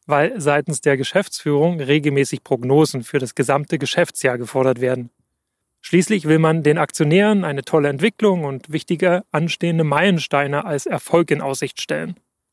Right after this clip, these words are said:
Mit verbindlichen Deadlines versteht sich natürlich. An der Börse notierte und frei gehandelte Aktiengesellschaft sind daher eher ein traditionell ungeeignetes Umfeld, um agile Projektpraktiken zu suchen und zu finden.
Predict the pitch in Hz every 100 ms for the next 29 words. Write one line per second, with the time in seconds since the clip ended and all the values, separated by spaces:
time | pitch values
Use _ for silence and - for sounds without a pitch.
0 | - 151 - - - 135 160 156 135 120
1 | 113 143 151 156 143 - 160 - 147 -
2 | - 139 - 139 139 - _ _ _ _
3 | _ _ _ _ _ _ _ _ _ _
4 | _ _ - 139 131 170 226 214 208 -
5 | 214 214 214 196 185 139 - - 151 170
6 | 139 165 156 143 156 - - - 160 139
7 | 135 135 - 156 - - 160 170 175 190
8 | - 180 180 208 160 151 147 160 156 -
9 | 156 156 370 214 160 147 139 135 135 147
10 | 147 - 165 156 - 139 143 - 165 147
11 | 180 131 135 156 160 - 143 147 - 147
12 | - 165 - 147 - 143 123 160 202 226
13 | 196 180 139 156 - 147 - -